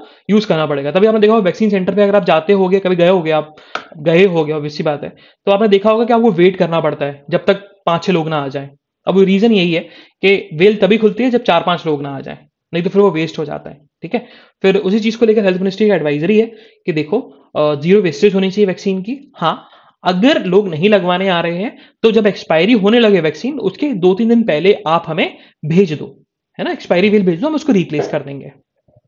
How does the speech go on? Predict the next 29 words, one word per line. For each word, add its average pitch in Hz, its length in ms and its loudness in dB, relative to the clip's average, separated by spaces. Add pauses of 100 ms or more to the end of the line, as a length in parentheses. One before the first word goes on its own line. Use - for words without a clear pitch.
(360)
लेकिन 226 220 2 (420)
फेंको 226 240 2
मत 147 120 -6
उसको, - 300 -14 (120)
वेस्ट 208 240 0
मत 147 140 -10
करो। - 240 -16 (1300)
यूएस 254 360 4
ऑफिशियल, 262 520 2 (260)
कौन 202 160 2
से 247 100 2
ऑफिशियल? 240 340 2
Assistant 233 560 0
Secretary 220 420 2
for 220 140 2
the 202 120 0
South 196 340 0
and 202 180 0
Central 175 280 0
Asia, 233 460 4 (400)
डोनल्ड 180 420 2
लू, 202 140 2 (400)
उन्होंने 165 240 -4
ये 160 60 4
बोला 202 320 4
है 240 240 2 (380)
कि 151 120 -2
इंडिया 208 380 2
में 208 360 -2